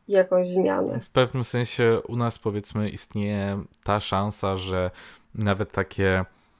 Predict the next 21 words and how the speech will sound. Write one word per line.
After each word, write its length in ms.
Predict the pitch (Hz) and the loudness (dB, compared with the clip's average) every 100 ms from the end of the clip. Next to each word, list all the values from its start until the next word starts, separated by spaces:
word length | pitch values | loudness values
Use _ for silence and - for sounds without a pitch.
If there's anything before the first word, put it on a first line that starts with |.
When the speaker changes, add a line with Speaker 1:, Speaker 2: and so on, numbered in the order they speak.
| _ _ - _ _ - | _ _ -20 _ _ -12
Speaker 2:
powiedzmy, 600 | - 101 - 101 95 95 | -6 -6 -2 0 2 0
neoliberalne 1040 | - 104 104 101 98 98 101 101 98 95 92 | 0 2 4 4 2 2 2 4 2 2 0
ruchy, 460 | 98 - 101 107 110 - | -2 0 0 0 -2 -12
które 380 | - - 98 92 | -8 -2 2 2
mają 420 | 95 101 101 98 | 4 4 4 2
tendencję 600 | 98 95 98 95 - 95 | 0 0 0 -2 -2 -4
do 100 | 90 | -2
jednak 640 | 90 90 90 90 - - 95 - _ _ _ _ | -2 -2 -2 -4 -6 -12 -16 -16 _ _ _ _
stanowienia 500 | - 117 110 113 104 | -4 0 2 4 2
istotnego, 920 | 101 - 107 - 104 98 95 92 92 - - | -2 -6 -6 -2 -2 0 0 -2 -4 -10 -12
istotnej 360 | - 107 104 | -6 -4 -4
części 320 | - 104 - | -2 -4 -2
władzy 340 | 98 98 90 107 | 0 0 0 -4
w 80 | - | -4
Polsce, 520 | 95 95 - 120 147 - _ - - | -6 -6 -4 -4 -4 -10 _ -14 -8
mm, 380 | 95 92 95 95 - - - _ _ _ _ _ _ - - | -4 -2 -2 -4 -8 -20 -20 _ _ _ _ _ _ -20 0
czują 320 | 147 139 120 | 6 6 4
presję 460 | - 120 - 113 | 4 4 4 0
z 20 | 104 | 0
Zachodu. 580 | 104 107 107 92 87 | 2 2 2 2 0
I, 260 | - 101 101 | -4 -2 -2